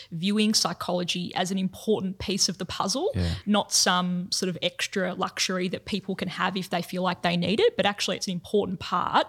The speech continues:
Speaker 1: of, as you said, you know, a holistically well person and, and well-functioning person.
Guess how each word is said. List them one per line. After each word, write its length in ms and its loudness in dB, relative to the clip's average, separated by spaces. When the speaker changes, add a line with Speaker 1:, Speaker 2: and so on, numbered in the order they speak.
Speaker 1:
of, 100 -8
as 160 0
you 60 -4
said, 400 0
you 80 -4
know, 260 -4
a 60 -4
holistically 960 0
well 480 0
person 460 2
and, 120 -2
and 160 -2
well-functioning 600 -2
person. 400 0